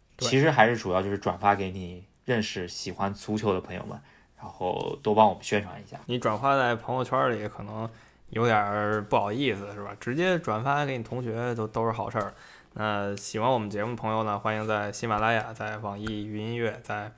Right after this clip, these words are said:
Speaker 1: 微信公众号这三个平台关注我们，也可以在微信公众号留言，有加入我们这个赫斯基球迷会这个微信群的方法。啊，我们这个群呢，确实是只聊足球。
Speaker 2: 这也是我们做节目的最大动力。好，
Speaker 1: 对。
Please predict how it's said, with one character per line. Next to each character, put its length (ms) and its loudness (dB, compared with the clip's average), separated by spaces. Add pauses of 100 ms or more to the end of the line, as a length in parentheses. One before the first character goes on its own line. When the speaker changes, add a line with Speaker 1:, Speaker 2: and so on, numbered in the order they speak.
(320)
Speaker 1:
微 160 2
信 140 0
公 160 -2
众 120 -2
号 240 2
这 80 -4
三 160 -2
个 80 0
平 180 -6
台 200 -2
关 220 0
注 100 -2
我 80 -6
们， 160 -8 (400)
也 140 0
可 120 2
以 80 6
在 280 4
微 200 0
信 360 -6
公 160 -2
众 100 0
号 200 2
留 200 -2
言， 320 0
有 160 -8
加 220 2
入 220 0
我 120 -6
们 160 -10
这 120 -4
个 340 -6
赫 200 0
斯 160 -2
基 240 -2
球 180 -4
迷 120 -2
会 220 2
这 100 0
个 80 -2
微 140 0
信 120 -4
群 200 -6
的 80 -4
方 180 2
法。 120 -4 (260)
啊， 80 -4
我 140 -2
们 80 -10
这 80 2
个 60 4
群 220 -4
呢， 160 2
确 240 -2
实 120 0
是 120 -2
只 160 -8
聊 180 -4
足 140 -4
球。 180 -8 (240)
Speaker 2:
这 140 2
也 100 4
是 120 2
我 160 2
们 240 -8
做 320 2
节 180 -4
目 160 -2
的 80 -2
最 140 0
大 120 2
动 240 -8
力。 120 -12 (280)
好， 320 2
Speaker 1:
对。 140 -6